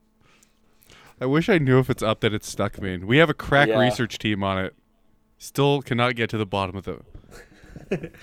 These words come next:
Speaker 1: if it's
Speaker 2: Yeah.
Speaker 1: up, that it's stuck. I like the sound of that. And by "I like the sound of that," I mean, I don't know what the fuck that means.
Speaker 2: Yeah.
Speaker 1: But I
Speaker 2: <laughs>
Speaker 1: think
Speaker 2: Yeah.
Speaker 1: you're talking about s-, having sex i-,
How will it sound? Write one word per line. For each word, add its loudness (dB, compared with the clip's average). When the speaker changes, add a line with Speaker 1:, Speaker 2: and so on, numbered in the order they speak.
Speaker 1:
if -8
it's -4
Speaker 2:
Yeah. -2
Speaker 1:
up, -4
that 0
it's -4
stuck. -10
I 6
like 8
the 0
sound 6
of 0
that. 2
And 0
by 8
"I 6
like 6
the -2
sound 2
of 2
that," 2
I 0
mean, 0
I 2
don't 4
know 8
what 4
the 0
fuck 0
that 0
means. 0
Speaker 2:
Yeah. 6
Speaker 1:
But 6
I 8
Speaker 2:
<laughs> -
Speaker 1:
think 2
Speaker 2:
Yeah. 6
Speaker 1:
you're 2
talking 4
about 4
s-, -12
having 0
sex 2
i-, -2